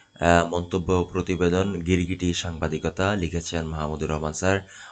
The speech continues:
উল্লেখ করা হয়েছে, সেদিন আকস্মিকভাবে YouTube এক সাংবাদিকের সাক্ষাৎকার শুনে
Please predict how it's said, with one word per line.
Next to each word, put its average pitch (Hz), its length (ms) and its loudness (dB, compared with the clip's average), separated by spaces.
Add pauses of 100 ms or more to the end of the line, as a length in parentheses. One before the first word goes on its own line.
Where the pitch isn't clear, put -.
উল্লেখ 92 240 4
করা 92 180 -2
হয়েছে, 92 360 0
সেদিন 87 400 -2
আকস্মিকভাবে 87 800 -2
YouTube 78 440 -2
এক 78 320 -4
সাংবাদিকের 82 760 -4
সাক্ষাৎকার - 760 -8
শুনে 95 400 -2